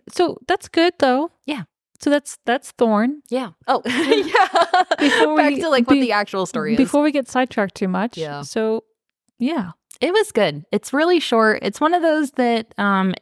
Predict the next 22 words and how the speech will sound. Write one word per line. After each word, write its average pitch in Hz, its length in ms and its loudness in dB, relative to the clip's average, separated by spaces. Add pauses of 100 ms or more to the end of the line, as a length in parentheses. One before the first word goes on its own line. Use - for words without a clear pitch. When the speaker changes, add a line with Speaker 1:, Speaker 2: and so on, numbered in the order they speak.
Speaker 2:
if - 320 -4
it's - 240 -4
a 180 80 0
little 196 260 2
bit - 200 -4
cloudy 202 420 0
and 185 100 0
overcast 175 720 -2
and 165 140 -2
you're 160 80 -2
kinda 170 260 -4
like, 160 220 0
it's - 160 -10
a 131 40 -10
Saturday 156 880 0
or 151 120 0
a 139 80 -2
day 147 260 -2
off 139 460 0
and 147 100 -4
you're 135 100 -4
like, 131 200 -6